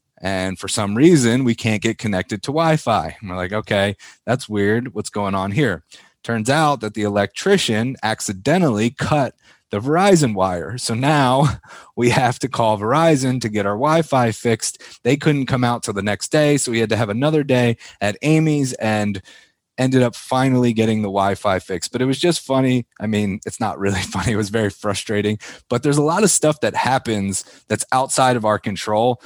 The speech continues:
And I could sit there and get frustrated and angry and throw a tantrum, and there was definitely curse words that were thrown around, and I, I wasn't happy about it, but I couldn't control it, right? It was, I mean, kind of like one fluke thing after the next of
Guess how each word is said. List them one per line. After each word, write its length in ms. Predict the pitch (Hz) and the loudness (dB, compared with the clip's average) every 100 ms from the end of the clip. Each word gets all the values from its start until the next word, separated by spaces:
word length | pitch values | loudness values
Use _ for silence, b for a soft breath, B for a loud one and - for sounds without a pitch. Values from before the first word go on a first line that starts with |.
| B B | B B
And 120 | 107 | 0
I 80 | 127 | 0
could 140 | 139 139 | 0 0
sit 240 | 156 147 | 0 2
there 240 | 143 131 | 2 2
and 140 | 113 110 | 0 0
get 160 | 104 | -2
frustrated 600 | - 135 139 - 120 113 98 | -2 -2 -2 0 0 0 0
and 120 | 98 | -2
angry 520 | 110 143 135 120 101 | 0 2 2 2 2
and 320 | 95 92 87 - _ - | 0 -4 -8 -14 _ -4
throw 200 | 147 131 | -2 -2
a 60 | |
tantrum, 720 | - 139 156 151 120 113 107 - B B | -2 0 0 0 0 0 -2 -6 B B
and 520 | 110 104 107 104 98 | -2 0 0 -4 -4
there 100 | 165 | -2
was 160 | 143 110 | 0 0
definitely 440 | 135 143 120 104 | 0 0 -2 -2
curse 360 | - 131 143 - | -2 -4 -4 -4
words 240 | 113 98 | -4 -2
that 140 | 107 90 | -4 -4
were 100 | 92 | -2
thrown 300 | 139 135 104 | 0 0 2
around, 380 | 113 143 123 | 2 2 2
and 100 | 101 | 0
I, 100 | 98 101 - | 0 -2 -2
I 80 | 107 | 0
wasn't 320 | 139 110 87 | 2 0 0
happy 340 | 113 180 139 | 0 2 2
about 320 | 104 95 95 | 2 2 0
it, 140 | 98 - | -2 -2
but 220 | 110 82 | -2 -2
I 60 | 127 | -2
couldn't 260 | - 208 131 | 0 0 0
control 500 | 110 - 135 135 87 | -4 -2 -2 0 -2
it, 140 | 78 - | -6 -4
right? 200 | 117 147 | -2 0
It 60 | |
was, 300 | 131 131 127 | 0 -2 -4
I 40 | 131 | -4
mean, 260 | 139 139 - B B | -2 -2 -4 B B
kind 180 | 165 | 2
of 100 | 175 | 2
like 220 | 147 120 107 | 2 0 0
one 260 | 120 156 | 0 0
fluke 460 | 147 147 151 147 - | 0 2 2 2 0
thing 240 | 147 135 | 0 2
after 300 | 127 131 120 | 0 0 -4
the 80 | 107 | -4
next 440 | 110 147 123 - - | 0 0 0 -6 -2
of 340 | 110 107 98 | 0 0 -4